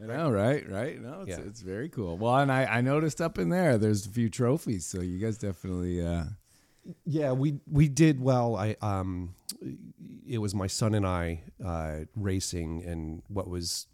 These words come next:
Speaker 2: what's been interesting watching him over the years, he's definitely a better s-, racer than me now.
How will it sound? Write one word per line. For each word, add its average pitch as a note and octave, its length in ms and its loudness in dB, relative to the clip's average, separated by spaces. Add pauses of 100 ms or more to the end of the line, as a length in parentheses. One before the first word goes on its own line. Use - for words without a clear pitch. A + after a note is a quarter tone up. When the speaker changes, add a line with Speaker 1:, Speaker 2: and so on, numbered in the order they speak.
Speaker 2:
what's G#2+ 160 -2
been F#2+ 120 -2
interesting F2+ 520 -2
watching F2 400 -4
him F#2 240 0
over F2 200 -6
the E2 120 -6
years, E2 380 -4
he's F2 280 -6
definitely F2 480 -2
a E2 40 -2
better D#2+ 360 -4 (180)
s-, - 140 -6 (100)
racer F2+ 380 -2
than D#2 180 -4
me D#2 120 -4
now. D#2+ 340 -6